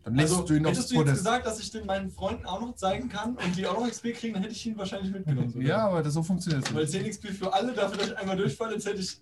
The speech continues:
Speaker 2: Take One von dem
Speaker 1: Das wär
Speaker 2: Team
Speaker 1: zu
Speaker 2: genommen.
Speaker 1: gut.
Speaker 2: Das wär zu gut.
Speaker 1: Ja.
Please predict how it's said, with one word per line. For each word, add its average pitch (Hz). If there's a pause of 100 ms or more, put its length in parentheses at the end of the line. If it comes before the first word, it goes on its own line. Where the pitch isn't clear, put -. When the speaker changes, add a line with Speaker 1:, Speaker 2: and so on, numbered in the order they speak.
Speaker 2:
Take 196
One 202
von 196
dem 190
Speaker 1:
Das 135
wär 185
Speaker 2:
Team 190
Speaker 1:
zu 170
Speaker 2:
genommen. 180
Speaker 1:
gut. - (200)
Speaker 2:
Das 160
wär 214
zu 233
gut. 202
Speaker 1:
Ja. 156